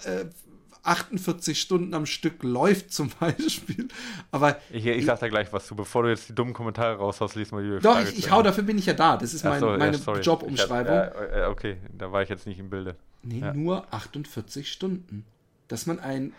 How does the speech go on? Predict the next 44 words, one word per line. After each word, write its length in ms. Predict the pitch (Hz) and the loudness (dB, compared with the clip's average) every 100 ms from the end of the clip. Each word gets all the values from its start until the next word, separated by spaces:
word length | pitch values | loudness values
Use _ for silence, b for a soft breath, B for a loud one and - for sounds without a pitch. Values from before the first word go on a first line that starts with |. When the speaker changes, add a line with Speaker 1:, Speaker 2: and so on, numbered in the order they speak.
| 147 | -2
Speaker 2:
Ja, 140 | 151 | 2
Speaker 1:
nur 120 | 208 143 | 2 4
Speaker 2:
nur 160 | 165 | 4
Speaker 1:
acht- 80 | 180 | 4
Speaker 2:
statt, 280 | - 151 - | 2 -2 -2
statt 380 | - 135 - - | -2 -2 -2 -2
ein, 360 | 127 131 104 | -2 -2 -8
statt, 360 | - - 123 - | -4 -2 -2 -4
statt, 440 | - 123 123 - | -2 -2 -2 -4
äh, 120 | 113 113 | -4 -2
sieben 280 | 131 135 | -4 -8
Tage 340 | 120 123 151 147 | -2 0 0 -2
nur 220 | 131 135 | -2 -2
achtundvierzig 500 | - - - - 117 | -4 -8 -14 -12 -12
Stunden. 260 | - 101 87 _ _ | -10 -10 -12 _ _
Speaker 1:
Ja, 160 | - 233 | 6 6
genau, 320 | 240 185 90 - | 6 2 0 -4
das 120 | 151 | -2
meine 200 | 185 196 | 4 4
Speaker 2:
Ja. 20 | 185 | 4
Speaker 1:
ich 60 | |
ja. 80 | 117 | -2
Aber 100 | 120 | -2
dass 180 | 147 - | -2 0
man, 220 | 165 170 | 0 0
das 220 | 160 - | -2 2
heißt 280 | 147 185 185 | 4 4 2
so, 220 | 165 165 - B - | 0 0 -2 B -4
dass 180 | 147 | -2
praktisch 340 | - 151 160 147 | -2 -4 -4 -6
wie 100 | 165 | -4
so 100 | 175 | -2
ein 120 | 165 | -4
Timer 360 | - 151 160 151 | -2 0 0 -2
dran 240 | 135 135 | -2 -2
ist 120 | 151 | -4
und, 140 | 151 156 | -6 -6
oh 140 | 147 | -4
shit, 260 | - 170 156 | -4 -4 -4
den 140 | 127 | -4
hab 100 | 139 | -6
ich 80 | 135 | -6
jetzt 180 | 147 - | -6 -4
schon, 200 | 147 | -4